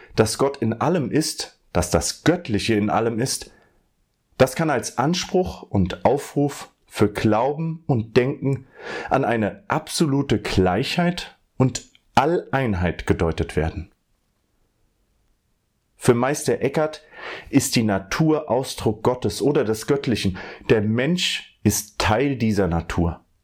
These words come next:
Genau in seinen eigenen Worten und auch in christlicher Tradition sagt er:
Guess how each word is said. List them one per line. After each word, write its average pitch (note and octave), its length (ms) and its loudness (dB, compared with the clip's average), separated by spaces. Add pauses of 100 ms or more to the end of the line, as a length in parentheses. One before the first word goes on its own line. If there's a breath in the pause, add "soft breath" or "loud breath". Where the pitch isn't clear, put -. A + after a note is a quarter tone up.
(680)
Genau C3 260 2
in E3 100 -2
seinen C3 260 0
eigenen A2+ 560 0
Worten A2+ 500 -2 (160)
und D#3+ 320 0
auch C3 160 -2
in G#2+ 160 0
christlicher B2 540 0
Tradition C3 760 0 (240 soft breath)
sagt A2 360 0
er: F#2 300 -2